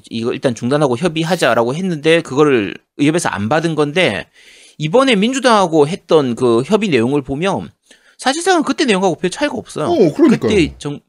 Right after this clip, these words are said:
Speaker 1: 음, 그때 정부하고 별로 차이가 없는데, 이 상태에서 더 갔을 때는 여론전 문제도 있고,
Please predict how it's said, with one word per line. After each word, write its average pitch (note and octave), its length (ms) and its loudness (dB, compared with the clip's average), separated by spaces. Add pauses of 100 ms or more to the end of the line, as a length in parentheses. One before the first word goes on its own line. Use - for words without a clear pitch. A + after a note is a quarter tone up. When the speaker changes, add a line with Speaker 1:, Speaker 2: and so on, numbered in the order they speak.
(100)
Speaker 1:
음, A2+ 320 -4
그때 A3+ 240 -2
정부하고 E3+ 400 -2
별로 D3+ 160 -6
차이가 G3 240 -2
없는데, G#2 560 -2 (600)
이 B3 140 -4
상태에서 C4 520 2
더 C3+ 160 0
갔을 F#3+ 280 2
때는 E3 340 -2
여론전 A3 500 4 (360)
문제도 C#3 400 0
있고, F#2 500 -4